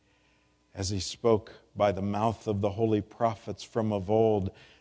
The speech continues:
that we should be saved from our enemies and from the hand of all who hate us,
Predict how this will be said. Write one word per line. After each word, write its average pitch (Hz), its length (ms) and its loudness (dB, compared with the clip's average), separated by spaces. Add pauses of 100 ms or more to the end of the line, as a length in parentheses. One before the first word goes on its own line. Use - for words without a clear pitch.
that 107 180 0
we 113 140 2
should 107 260 0
be 101 140 2
saved 135 680 2 (220)
from 123 240 0
our 117 200 2
enemies 117 600 0
and 107 160 -4
from 113 200 -4
the 101 100 0
hand 123 460 -2
of 98 120 0
all 113 300 6
who 104 180 2
hate 104 300 2
us, - 460 -10